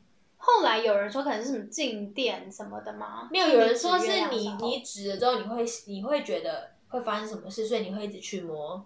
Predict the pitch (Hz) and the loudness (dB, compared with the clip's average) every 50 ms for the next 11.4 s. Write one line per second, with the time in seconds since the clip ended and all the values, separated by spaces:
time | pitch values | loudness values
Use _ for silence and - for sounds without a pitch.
0 | _ - 247 254 254 247 254 285 311 339 339 311 277 254 220 208 202 196 190 190 | _ -4 -2 0 2 2 2 2 4 6 6 8 8 8 6 4 4 0 0 -2
1 | 208 - 226 240 233 233 - - - 302 302 359 392 370 320 - 359 359 349 294 | -4 0 4 6 8 8 8 8 6 6 6 6 6 6 6 6 4 4 4 4
2 | 254 - - - - _ _ _ _ - - 294 285 302 320 311 262 226 220 214 | 4 2 -2 -10 -16 _ _ _ _ -10 -8 -6 -4 -2 2 2 4 2 2 0
3 | - - _ _ _ - 311 277 285 254 262 269 254 240 202 214 - - 214 196 | -6 -16 _ _ _ -10 -4 -2 -2 0 2 2 2 2 0 -2 -4 -4 -6 -6
4 | 190 - - 208 - - - - - - - - _ _ _ _ _ _ _ _ | -6 -6 -6 -6 -6 -8 -10 -12 -14 -14 -16 -18 _ _ _ _ _ _ _ _
5 | _ _ _ _ _ - - - - - 254 - 330 302 208 208 220 220 220 - | _ _ _ _ _ -2 -2 -2 -4 -8 -4 0 0 0 2 0 0 -2 -2 -4
6 | - 196 190 - - - - - _ _ _ _ _ _ _ _ _ _ _ _ | -6 -10 -14 -16 -20 -20 -20 -20 _ _ _ _ _ _ _ _ _ _ _ _
7 | _ _ _ - - 247 247 240 240 226 233 226 - 311 302 285 294 320 277 - | _ _ _ -2 2 4 4 4 4 2 -2 0 4 4 4 4 2 0 -2 2
8 | 311 277 254 247 277 247 233 233 240 240 240 - - - 240 220 220 285 247 220 | 4 4 4 4 4 4 4 4 4 2 -2 -6 -4 -2 0 0 0 0 0 2
9 | 214 208 196 185 175 180 185 - 247 214 214 254 262 240 233 262 233 196 196 190 | 2 0 0 -4 -6 -8 -6 -4 -2 2 4 4 4 6 6 4 4 4 2 -4
10 | - 196 180 180 180 202 202 - - 226 208 190 190 202 208 214 208 214 220 208 | -6 -6 -6 -6 -6 -10 -14 -4 0 2 2 2 2 0 -2 -2 -2 -4 -8 -14
11 | - - - - 240 240 240 | -14 -14 -14 -14 -14 -16 -20